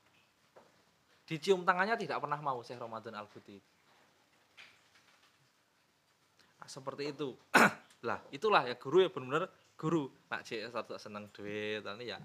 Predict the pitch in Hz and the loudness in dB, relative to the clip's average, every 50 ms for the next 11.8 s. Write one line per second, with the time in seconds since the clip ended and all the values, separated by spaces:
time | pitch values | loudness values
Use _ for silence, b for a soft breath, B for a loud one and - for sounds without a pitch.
0 | - - b b b b _ 107 101 - 143 131 110 98 95 - _ - - 123 | -18 -20 b b b b _ -18 -10 -8 -6 -4 -4 -6 -8 -10 _ -14 -8 -4
1 | 131 131 98 104 107 104 104 101 104 104 104 104 - - 110 110 107 107 - - | -4 -4 -4 -4 -6 -6 -6 -6 -8 -8 -8 -10 -8 -4 -2 -2 -2 -4 -6 -10
2 | 107 104 98 98 104 107 104 98 90 - _ _ _ _ _ _ _ _ _ _ | -10 -10 -10 -10 -12 -12 -14 -14 -14 -16 _ _ _ _ _ _ _ _ _ _
3 | _ - 95 95 92 92 - 135 135 131 - 98 - 107 107 104 - 110 113 135 | _ -12 -8 -8 -8 -4 -4 -6 -6 -6 -8 -4 -4 -4 -4 -2 -6 -6 -6 -4
4 | - 113 95 98 101 95 101 98 98 - 131 135 131 113 98 110 127 127 120 - | -4 -4 -4 -4 -6 -6 -8 -10 -6 -4 -2 -2 -2 -2 -2 -2 -2 -4 -2 0
5 | 135 151 165 175 - - _ _ _ _ _ _ _ _ _ - 90 90 - - | 0 0 0 -2 -10 -20 _ _ _ _ _ _ _ _ _ -14 -14 -14 -10 -4
6 | 107 104 104 101 98 92 90 92 - _ _ _ _ _ _ _ _ _ _ _ | -2 0 0 0 -4 -6 -12 -18 -20 _ _ _ _ _ _ _ _ _ _ _
7 | _ _ _ _ _ _ - _ _ - 120 113 - 151 139 139 139 151 202 226 | _ _ _ _ _ _ -20 _ _ -6 -4 -2 -2 -2 0 2 2 4 6 8
8 | 185 156 151 151 - - 135 123 117 117 127 143 156 160 185 180 165 151 139 135 | 8 8 8 4 2 0 -2 -2 0 4 6 6 6 6 4 2 2 2 2 -2
9 | 131 - 127 117 135 156 170 165 - - - 170 170 160 156 - - 151 156 151 | -4 -6 0 4 4 4 4 2 -4 -2 2 4 4 4 2 -2 -2 0 0 0
10 | 151 - 147 147 156 151 147 151 139 - - 131 - 131 - 151 143 147 - 156 | 0 -2 -2 0 0 0 0 -4 -8 -6 -6 -6 -6 2 4 4 4 4 2 0
11 | 143 - - 139 117 107 113 123 131 - 185 165 123 104 - | -2 0 0 -2 -2 -2 -4 -6 -4 -4 -2 -2 -2 -4 -6